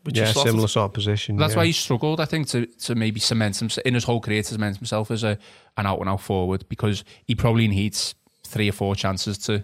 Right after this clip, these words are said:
Speaker 3: to score the, score the one goal. Um,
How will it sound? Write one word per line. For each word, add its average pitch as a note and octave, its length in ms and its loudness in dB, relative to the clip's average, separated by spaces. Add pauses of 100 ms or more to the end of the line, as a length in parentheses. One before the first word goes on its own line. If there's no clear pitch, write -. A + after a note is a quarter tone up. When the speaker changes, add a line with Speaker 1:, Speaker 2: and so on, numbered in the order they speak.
(140)
Speaker 3:
to - 140 -6
score G2+ 240 0
the, G#2 180 2
score G2 320 -2
the G2+ 80 2
one F#2+ 220 0
goal. G2 340 -2 (480)
Um, F#2 240 -2